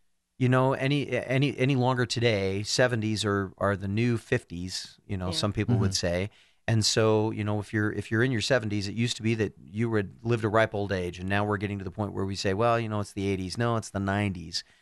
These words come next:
Speaker 1: that is becoming a ripe old age. Um,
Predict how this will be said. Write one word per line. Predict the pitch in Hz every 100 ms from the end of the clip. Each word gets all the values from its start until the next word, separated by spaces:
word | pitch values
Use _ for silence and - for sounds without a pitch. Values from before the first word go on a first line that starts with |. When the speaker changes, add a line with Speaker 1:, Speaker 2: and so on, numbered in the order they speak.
| _ _ -
Speaker 1:
that | 107
is | 101
becoming | 92 104 113 104
a | 92
ripe | 90 95 101 101
old | 95 92
age. | 95 95 90 95 90 - _ _ _ -
Um, | 104 98 98 95 98